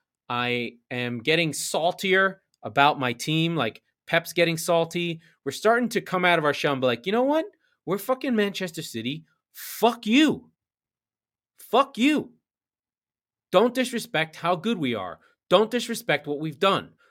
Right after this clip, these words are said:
Don't disrespect that this is easy. This is not easy." Winning four tro-, winning four Premier League titles out of five years, where everyone is like, "Oh, making the top four is so hard."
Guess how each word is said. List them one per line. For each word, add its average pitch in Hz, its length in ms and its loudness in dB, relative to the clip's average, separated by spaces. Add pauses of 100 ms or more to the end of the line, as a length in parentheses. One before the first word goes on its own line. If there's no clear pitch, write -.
(240)
Don't 202 220 6
disrespect 214 580 0
that 156 120 -8
this 170 160 -6
is 151 140 -8
easy. 202 400 -4 (220)
This 214 160 0
is 175 160 -4
not 208 320 4
easy." - 400 -12 (360)
Winning 202 240 2
four 202 560 2 (140)
tro-, 190 360 0
winning 175 300 -2
four 220 540 2 (160)
Premier 185 260 0
League 175 180 -2
titles 143 640 0 (880)
out 165 180 6
of 160 120 0
five 170 380 4
years, 143 560 -4 (240)
where 151 240 -4
everyone 196 380 2
is 170 100 -2
like, 165 220 0 (160)
"Oh, 208 380 4 (180)
making 233 280 2
the 202 80 4
top 208 300 0
four 208 280 6
is 160 100 -4
so 202 160 2
hard." 190 280 2